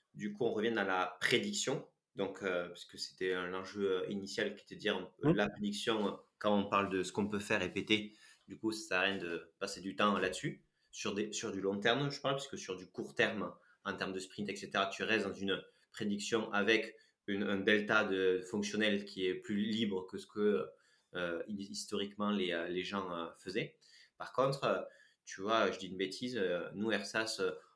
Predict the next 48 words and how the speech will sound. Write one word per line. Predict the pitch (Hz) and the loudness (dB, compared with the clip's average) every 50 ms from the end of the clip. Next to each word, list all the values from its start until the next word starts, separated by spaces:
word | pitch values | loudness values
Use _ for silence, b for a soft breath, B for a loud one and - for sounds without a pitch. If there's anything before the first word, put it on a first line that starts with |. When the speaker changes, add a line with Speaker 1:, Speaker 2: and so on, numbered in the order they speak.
| B B - | B B -10
Speaker 1:
on, | 90 90 92 90 90 90 90 | -8 -6 -6 -6 -8 -8 -8
on | 92 95 95 | -6 -2 0
a | 98 95 | 0 2
développé, | 95 101 95 92 95 95 95 - - 113 | 2 2 0 0 -2 -4 -4 0 2 2
on | 110 101 | 2 2
a | 92 | 2
mis | 92 95 95 | 0 0 0
en | 95 95 | -2 -2
place | 95 98 95 - - - | -2 -4 -6 -6 -8 -8
une | - 92 92 90 87 87 87 | -8 -6 -6 -4 -4 -4 -4
marketplace | 87 90 95 92 - - 87 - - 104 98 98 | -2 -2 -4 -4 -4 -8 -8 -4 -2 -2 -2 -2
d'intégration | 98 90 - 101 95 92 90 - - - 104 101 | -4 -4 -4 -4 -6 -6 -6 -8 -6 -4 -4 -4
avec | 90 85 85 - 87 | -4 -6 -8 -8 -10
Asana, | 85 87 90 92 95 95 98 98 101 | -10 -10 -8 -6 -4 -2 0 0 0
Jira, | 101 - - 98 92 87 90 92 98 95 92 | -2 -4 -6 -8 -8 -4 -2 -2 -2 -2 -4
Monday, | 92 90 90 95 92 98 98 101 101 104 - | -6 -10 -8 -4 0 2 4 4 4 2 2
Speaker 2:
Oui. | 120 131 160 | 4 4 4
Speaker 1:
tu | |
vois, | - 98 | 4 2
avec, | 95 101 - - - | 0 -2 -6 -8 -6
il | - - | -4 -4
y | - | -2
a | |
de, | - 90 87 85 85 82 - _ _ _ _ - | -2 -2 0 0 -2 -4 -6 _ _ _ _ 2
de | 104 | 2
la | 98 | 4
tech | 92 - 110 101 - - | 4 4 4 4 4 4
lourde | 113 131 147 147 131 107 104 101 101 B B B B B B B | 6 8 10 10 10 8 4 4 2 B B B B B B B
derrière | 104 101 101 98 98 104 107 110 107 - | 4 4 6 6 6 6 6 6 4 2
parce | - - - | 0 -8 -10
que | - - | -10 -10
c'est | - - | -6 -4
de | 98 | -2
la | |
synchronisation, | - - 101 101 - - 98 98 92 98 101 101 - - 120 113 110 107 107 107 107 107 | -2 -2 -4 -6 -6 -6 -8 -4 -2 0 0 0 0 0 0 0 0 0 -2 -2 -2 -4
c'est, | 107 - - 95 90 87 | -4 -4 -2 -2 0 0
euh, | 87 87 | -2 -4
tu | - 92 | -6 -10
as | |
du | 90 90 92 | -12 -12 -12
refresh | 90 92 - - - 101 - | -14 -12 -12 -12 -12 -10 -6
token, | 104 101 104 110 110 104 104 104 104 107 | -6 -4 0 2 4 4 4 4 2 2
il | 98 | 0
y | 92 | 0
a | |
le, | 90 90 87 85 - - _ _ _ _ _ - | 0 0 -4 -4 -6 -10 _ _ _ _ _ -8
tout | - | -4
ça. | - 127 143 147 - | -2 -2 -2 -2 -6